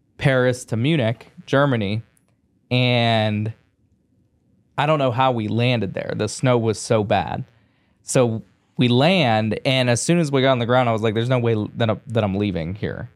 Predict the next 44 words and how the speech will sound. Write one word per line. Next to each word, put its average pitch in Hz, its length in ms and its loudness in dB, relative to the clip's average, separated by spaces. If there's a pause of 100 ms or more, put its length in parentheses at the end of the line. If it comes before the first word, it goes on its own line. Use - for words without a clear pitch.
(100)
Like, 113 240 -2
the 113 100 0
snow 135 260 0
was 110 200 -2
that 98 240 0
bad. 98 340 -6 (760)
So 135 300 2
I 120 140 4
get 123 120 2
off 135 160 2
the 151 60 -8
plane, 131 320 -2
you 127 60 0
know, 120 180 2
and 117 80 2
I'm, 117 100 0
like, 113 200 0
waiting 120 360 2
five 117 260 0
hours 113 300 2
at 110 80 -4
the 110 120 -2
airport, 110 440 0 (360)
and 120 80 4
then 117 100 4
I 110 60 2
get 117 240 0
to 135 60 -2
the 120 80 2
gate 113 380 0 (180)
for - 140 0
the 104 100 0
flight 110 340 0
from 107 240 -2
Munich, 113 300 2
Germany 104 360 2
to - 120 -10
South 98 220 2
Africa, 113 520 0 (680)
and 110 180 2
they're 110 140 2
like, 95 240 0
"It's 92 160 -10
delayed, 113 560 2